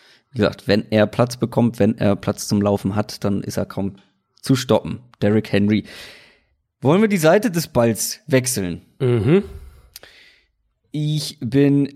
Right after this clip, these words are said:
Speaker 1: sehr gespannt. Jetzt muss ich in meinen Notizen, äh, gucken, wo ich denn hier auf der anderen Seite des Balls anfange.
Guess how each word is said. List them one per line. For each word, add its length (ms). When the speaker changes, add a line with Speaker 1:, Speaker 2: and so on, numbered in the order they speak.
Speaker 1:
sehr 480
gespannt. 640
Jetzt 300
muss 200
ich 160
in 100
meinen 200
Notizen, 640
äh, 200
gucken, 440
wo 220
ich 160
denn 140
hier 260
auf 120
der 100
anderen 220
Seite 260
des 160
Balls 520
anfange. 580